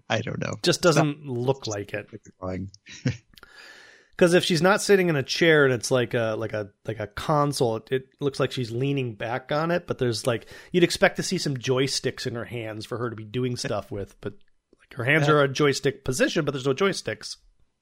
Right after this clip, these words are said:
Speaker 1: I mean, there's also, like, a weird perspective issue where what looks like the back of the chair and what she's sitting on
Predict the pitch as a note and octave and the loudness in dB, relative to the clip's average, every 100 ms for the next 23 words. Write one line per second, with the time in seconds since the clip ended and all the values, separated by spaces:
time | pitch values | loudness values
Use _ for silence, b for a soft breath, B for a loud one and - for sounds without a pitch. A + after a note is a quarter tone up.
0 | - D3 E3 D#3 D3+ F3 - D3 C3 C3 | -2 4 6 6 4 2 2 0 0 0
1 | A2+ B2 A#2 A#2+ A2+ - A#2 A#2 A#2 - | 2 2 0 -2 -4 -2 -4 -4 -4 -4
2 | A#2+ G#2+ G2 G2 G2+ - - - A2 - | -4 -4 -4 -4 -2 -2 0 0 -2 -4
3 | G2+ G#2 G#2+ A#2+ G#2+ - A#2 A2 A2 G#2+ | -4 -2 0 0 -2 0 0 2 0 -2
4 | - _ _ _ - G2+ F#2+ F#2+ - _ | -6 _ _ _ -6 -2 -2 -2 -6 _
5 | _ - A2 A#2 - G#2 - A#2+ G#2+ G2+ | _ -4 0 2 0 2 2 4 2 2
6 | G2+ G2 F#2 | 2 0 -2